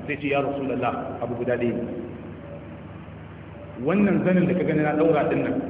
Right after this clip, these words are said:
shi kaɗai na mallaka ni da matata. Shi idan na koma gida nake cirewa in zauna tsirara in ba ta ta sanya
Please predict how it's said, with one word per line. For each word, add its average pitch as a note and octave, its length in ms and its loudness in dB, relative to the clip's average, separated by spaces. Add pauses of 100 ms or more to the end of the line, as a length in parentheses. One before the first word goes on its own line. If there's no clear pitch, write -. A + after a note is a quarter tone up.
(140)
shi D3 320 -4
kaɗai D#3+ 320 0
na D#3+ 100 4
mallaka C#3+ 380 2
ni C3 160 0
da B2+ 80 2
matata. - 400 -2 (2250)
Shi F3 460 -6
idan D3 360 2
na D#3 100 2
koma D#3 380 2
gida C#3 220 2
nake D3 340 0
cirewa C3+ 400 2
in C3 240 2
zauna D3+ 320 4
tsirara C#3 560 2
in - 120 -2
ba D3+ 140 4
ta D3+ 140 2
ta - 180 -4
sanya C3+ 300 2